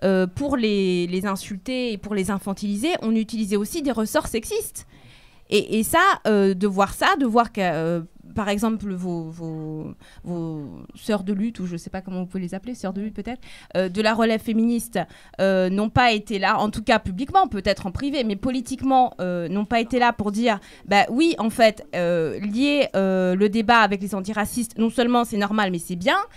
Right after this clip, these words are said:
ça prouve bien quelque chose. Ça prouve bien que c'est pas naturel, c'est pas mécanique, même à gauche, euh, de considérer que, euh, la lutte, euh, féministe et la lutte antiraciste, euh, bah, doivent avoir des connexions.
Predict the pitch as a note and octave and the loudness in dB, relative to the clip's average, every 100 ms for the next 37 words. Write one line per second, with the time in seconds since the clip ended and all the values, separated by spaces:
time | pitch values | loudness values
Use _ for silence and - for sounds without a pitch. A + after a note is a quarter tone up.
0 | - - - A3 A#3+ A#3 D4 B3+ G3+ D4+ | -20 -6 -2 0 0 0 2 0 -4 -4
1 | C#4+ C4+ C4 - G3+ G3+ G#3+ G3 F#3+ C4 | -2 -2 -4 -4 -2 -2 -4 -4 2 2
2 | E4+ B3+ A#3+ - A3 A3 A3+ G#3 G#3+ A3+ | 2 0 -2 -2 0 2 2 0 -2 0
3 | D4 F4+ G4 - - - G#3+ A3+ A3+ A3+ | 0 -2 -8 -16 -16 -6 0 2 4 2
4 | B3+ G#3+ C#4+ G#4 - A#3+ B3 B3 A3 C4+ | 0 0 0 0 0 2 4 4 2 0
5 | G4 - - - - - G#3 G3+ A3 A#3 | -2 -4 -10 -14 -14 0 2 4 2 2
6 | A#3 G#3+ G#3 A3+ E4 - C4+ D4+ E4 - | -4 -2 0 0 -2 -2 0 2 0 0
7 | G3+ G3 F#3+ F#3 G3 A3 B3+ A#3 G#3 F#3+ | 2 2 2 2 2 2 0 0 -2 0
8 | F3+ F3 F3 G3 G3 A3+ E4+ G4 - F#3+ | 0 -2 -2 0 0 2 0 -2 -4 -4
9 | - - - A#3+ A3+ G#3 G#3+ A#3 G3+ G3 | -6 -8 -2 0 2 2 0 -2 -4 -6
10 | F#3 F3+ - F4+ - G#3 - E3 E3 F#3+ | -6 -6 -4 -4 -4 -4 -2 -2 -2 0
11 | A#3+ F#3+ G#3 A3 F#3 E3 F#3+ A3 | 0 0 -2 -2 -4 -4 -6 -6